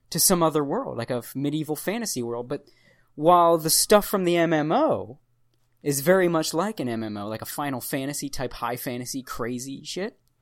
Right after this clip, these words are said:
the new world they've been transported to is more like J R R Tolkien type fantasy, like, more grounded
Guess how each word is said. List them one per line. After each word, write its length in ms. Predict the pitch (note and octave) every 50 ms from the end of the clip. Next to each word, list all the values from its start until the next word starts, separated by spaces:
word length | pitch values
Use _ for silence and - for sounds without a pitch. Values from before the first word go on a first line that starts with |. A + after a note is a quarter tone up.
| _ _ _ _ _ _ _ _ _ _ _ _ _ _
the 100 | - D#3+
new 160 | F3+ F#3+ G#3 G#3
world 260 | G3 F#3+ F#3+ F3+ D#3
they've 220 | D3+ C#3 B2+ -
been 140 | - C#3 C3
transported 640 | - - G3 B3 C#4+ - - - D3 B2 A2+ G#2+ -
to 160 | - A2+ A2+
is 100 | A#2+ A#2+
more 240 | C3 C3 C3 C3+ C3
like 240 | C3 A#2+ A2+ - - _ _ _ -
J 180 | - D3 D3 C#3+
R 140 | C3 B2+
R 120 | B2+ B2 B2
Tolkien 440 | - D3+ D3 C#3 - B2 G#2 G2+ G2
type 320 | - G#2+ G2 - - -
fantasy, 400 | - G#2 F#2 - - - - -
like, 180 | - - - A2+
more 220 | C3+ C3+ C3+ C3+
grounded 640 | B2+ A2+ A#2 A2+ B2 C3 C#3 C3 B2+ A2 G#2 A2+ -